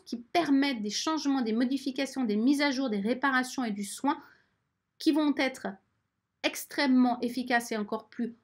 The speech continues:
renforcées grâce à la T P E N, cette, vraiment cette, cette nouvelle clinique dont je vais vous, dont je vais vous parler. Alors, continuons. Alors, bien sûr, si vous ne faites rien,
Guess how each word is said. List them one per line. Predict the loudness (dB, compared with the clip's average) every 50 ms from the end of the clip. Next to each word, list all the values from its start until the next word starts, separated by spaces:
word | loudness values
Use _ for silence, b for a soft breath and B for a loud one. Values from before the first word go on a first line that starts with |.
| _ -8
renforcées | -8 -6 -4 2 6 6 6 6 6 2 -2 -2 -4 -4 -4 -4 -4 -6 _ _ -8
grâce | -6 -2 0 0 0 0
à | 0
la | 0 0
T | 0 -2 -2
P | -2 0 0
E | 0
N, | 2 0 0
cette, | 0 -2 -2 -4 -4 -8
vraiment | -4 0 2 2 2 2 0
cette, | -2 -4 -4 -4 -6 -6 B B B B -6
cette | -4 -2 2 4
nouvelle | 4 4 4 2 0 -2
clinique | -2 0 2 2 2 2 0
dont | -2 -2
je | -2 -2
vais | -2 -2
vous, | -2 -2 -2 0 0 0 -2 -2 -4 -6 -6
dont | -4 -4 0
je | 0
vais | 0 0
vous | 0 -2
parler. | -4 -8 -10 -10 -14 -16 -18 _ _ _ _ _ _ _ _ _ _ _ _ _ _ _ B B B B B B B B B
Alors, | 6 8 8 6 2 -4 -10 _ _ _ _ _ _ _ _
continuons. | 0 0 2 4 4 2 2 0 -4 -10 _ _ _ _ _ 6
Alors, | 6 6 6
bien | 6 2 0
sûr, | 2 0 -2 -2 -4 -10 _ _ _ -8 -8 -8 _ _ _ _ _ _ _ _ _ _ _ _ _ _
si | -6 -4 0
vous | 2 2
ne | 2 2
faites | 2 0 2 2
rien, | 0 0 0